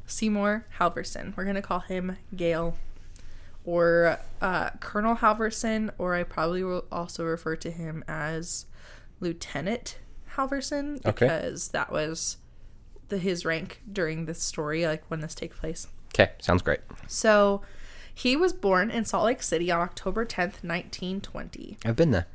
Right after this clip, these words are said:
Speaker 1: The Roaring Twenties.
Speaker 2: I haven't been then.
Speaker 1: You've been in these Roaring Twenties. That counts for something.
Speaker 2: These are like the,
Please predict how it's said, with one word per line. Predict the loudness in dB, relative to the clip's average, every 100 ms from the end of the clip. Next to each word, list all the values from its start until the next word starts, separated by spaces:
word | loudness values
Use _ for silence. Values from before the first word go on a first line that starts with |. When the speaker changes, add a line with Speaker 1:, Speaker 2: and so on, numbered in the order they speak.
| -14 -6
Speaker 1:
The | -4
Roaring | 0 2 2 0 -2
Twenties. | -6 -10 -10 -12 -14 -14 -14 -16 -18 -18 -18 -16 -18 -20 -8 2
Speaker 2:
I |
haven't | 4 4
been | 4 4
then. | 4 2 -2 -8 -18 -16 -8
Speaker 1:
You've | -6 -2
been | -2 -4
in | -6
these | -4 -6 -4
Roaring | -6 -6 -8
Twenties. | -8 -8 -8 -8 -10 -12
That | -12
counts | -8 -6 -6
for | -8
something. | -8 -8 -8 -10 -8 2
Speaker 2:
These | 4 6
are |
like | 8 6 8
the, | 6 8 6 4